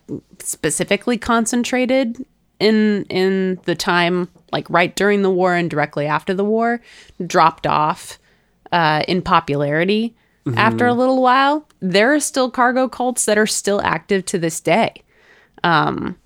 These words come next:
Speaker 1: across those islands. Uh, so I'm gonna lay it out to you, like,
Speaker 2: Okay.
Speaker 1: how this, how this sort of stuff came about, right?
Speaker 2: Okay.
Speaker 1: So, um, when, when both sides would be airdropping or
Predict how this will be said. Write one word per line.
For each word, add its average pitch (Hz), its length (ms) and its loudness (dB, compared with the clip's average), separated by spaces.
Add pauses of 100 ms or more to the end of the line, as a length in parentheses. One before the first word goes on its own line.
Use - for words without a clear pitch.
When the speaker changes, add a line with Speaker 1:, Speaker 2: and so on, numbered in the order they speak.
(140)
Speaker 1:
across 170 520 0
those 151 260 -2
islands. 113 640 -4 (500)
Uh, 165 460 4
so 254 160 2
I'm 269 60 6
gonna 302 120 4
lay 277 160 4
it 233 60 4
out 190 220 2
to - 120 -6
you, 85 140 -4 (180)
like, 165 300 0
Speaker 2:
Okay. 220 80 0
Speaker 1:
how 208 140 4
this, 196 360 0
how 190 180 0
this 175 160 0
sort 165 220 -2
of 160 60 -4
stuff - 280 -2
came 170 180 -4
about, 151 300 -4
right? 156 300 0 (120)
Speaker 2:
Okay. 117 280 -6 (100)
Speaker 1:
So, 196 560 2 (320)
um, 165 520 2 (1000)
when, 208 460 4
when 196 280 2
both 262 320 2
sides - 760 -4 (340)
would 190 220 0
be 190 160 2
airdropping 170 880 4
or 208 320 2